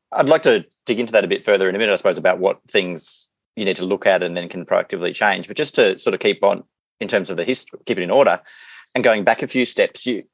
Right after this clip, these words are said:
you mentioned the importance of the people that you knew with the transaction at, you know, your time at Arthur Andersen and KordaMentha, and then the trust and relationships you'd built there. And I'm just wondering if we could talk a bit more about how you found yourself in the spot. So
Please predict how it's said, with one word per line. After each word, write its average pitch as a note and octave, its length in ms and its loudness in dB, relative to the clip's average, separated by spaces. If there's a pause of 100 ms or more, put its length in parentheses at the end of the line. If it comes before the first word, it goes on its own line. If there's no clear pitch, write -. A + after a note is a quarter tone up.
(360)
you C#3 120 2
mentioned F3 320 0
the D3 40 0
importance A2+ 340 0
of G2 100 -4
the G2 80 -4
people G#2+ 300 -2
that F2 100 -6
you F2+ 120 -2
knew F2+ 320 0
with F2+ 120 -2
the F2+ 80 -4
transaction F2 760 -2
at, E2+ 140 -6 (220)
you F#2 100 -6
know, E2+ 60 -6
your E2+ 100 -6
time F#2 200 0
at F2 60 4
Arthur F2 160 0
Andersen F2+ 320 -4
and F#2 80 -8
KordaMentha, F2+ 580 0
and F2 120 -4
then F2 240 -4 (600)
the A#2+ 100 0
trust - 360 -2
and G2+ 100 -2
relationships F#2 520 0
you'd F#2 160 -12
built - 220 -4
there. E2+ 340 0 (160)
And B2+ 100 0
I'm C3+ 40 -4
just - 140 -6
wondering A#3 240 2
if C3 100 -6
we B2 80 -2
could G2+ 220 -2 (360)
talk A2+ 160 -6
a G#2 40 -8
bit G#2 120 -2
more G#2 160 4
about G2 240 4
how G#2+ 100 2
you F#2+ 440 0 (180)
found G#2 300 0
yourself F#2 300 -2
in G2 100 -6
the G2 80 -6
spot. - 340 -2
So F#2 280 2